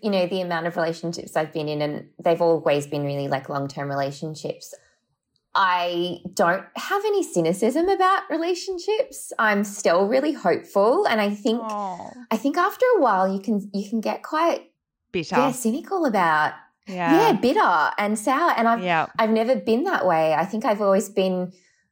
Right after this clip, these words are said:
Speaker 1: ultimately very curious, and I'm, I'm someone who really likes to get to know someone. And I think the, the first, you know, few months of dating is so exciting 'cause you're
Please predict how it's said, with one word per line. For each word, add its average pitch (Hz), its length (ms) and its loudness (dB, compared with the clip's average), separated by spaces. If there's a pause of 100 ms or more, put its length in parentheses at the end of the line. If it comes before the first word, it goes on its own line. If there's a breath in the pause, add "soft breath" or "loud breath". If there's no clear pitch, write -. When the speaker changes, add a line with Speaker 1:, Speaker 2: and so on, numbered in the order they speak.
(160)
Speaker 1:
ultimately 190 680 2
very 165 280 4
curious, 165 580 0
and 170 120 0
I'm, 165 160 0
I'm 165 140 -2
someone 165 320 0
who 175 140 -4
really 156 400 -2
likes 156 340 -2
to 165 80 -4
get - 160 -4
to - 100 -6
know 151 180 -2
someone. 151 400 -2
And 151 100 -2
I 147 100 -2
think 147 280 -6 (140)
the, 151 340 0 (260 loud breath)
the 185 80 2
first, - 680 -2
you 196 80 0
know, 165 140 2
few 170 200 -2
months 156 340 -2
of 165 160 0
dating 156 440 0
is 151 240 -6
so 156 180 2
exciting 156 500 -2
'cause 151 220 -8
you're 156 320 2